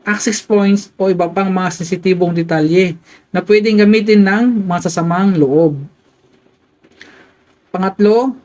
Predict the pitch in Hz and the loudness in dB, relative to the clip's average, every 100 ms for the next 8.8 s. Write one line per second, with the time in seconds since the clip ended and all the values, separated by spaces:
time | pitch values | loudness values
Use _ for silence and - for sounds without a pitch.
0 | _ - 170 220 - 240 226 - 240 226 | _ -10 -4 -2 -2 -4 -4 0 0 0
1 | 214 190 180 160 175 175 143 _ _ _ | 0 -2 -2 0 0 0 -2 _ _ _
2 | _ _ _ _ _ _ _ 277 302 302 | _ _ _ _ _ _ _ -4 -4 -4
3 | 277 247 233 233 233 226 220 196 208 208 | -2 0 0 -2 -2 0 0 0 2 4
4 | 202 208 208 208 202 202 196 196 190 180 | 4 4 2 4 4 2 0 -2 -2 -4
5 | 175 185 175 175 165 160 185 180 160 147 | -2 -2 -2 0 0 0 0 0 -2 -4
6 | 147 _ _ _ _ _ - _ - 196 | -8 _ _ _ _ _ -20 _ -2 0
7 | 196 190 190 190 294 269 190 196 196 202 | 0 0 0 0 -2 -2 -2 -2 0 0
8 | 202 196 254 285 220 208 214 | 2 2 2 2 2 2 2